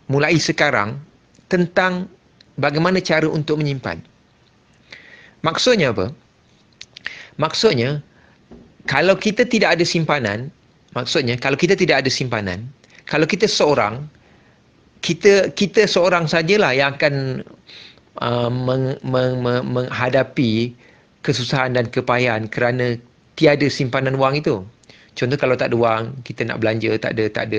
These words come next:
tak ada wang. So, kita sajalah yang menanggung. Tapi kalau kita telah berpasangan dan kita telah berkeluarga,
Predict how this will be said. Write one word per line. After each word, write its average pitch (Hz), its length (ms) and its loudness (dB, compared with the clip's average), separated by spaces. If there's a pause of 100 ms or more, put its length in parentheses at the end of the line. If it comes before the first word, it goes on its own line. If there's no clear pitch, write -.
tak 110 160 -4
ada 107 80 -2
wang. 104 180 0 (380)
So, - 80 -8
kita 151 320 0
sajalah 120 320 2
yang 110 80 -4
menanggung. 120 400 -2 (320)
Tapi 156 160 -2
kalau 170 160 2
kita 165 240 -2
telah 123 400 0
berpasangan 110 640 -4
dan 107 160 -4
kita 123 160 -4
telah 123 160 2
berkeluarga, 107 640 -2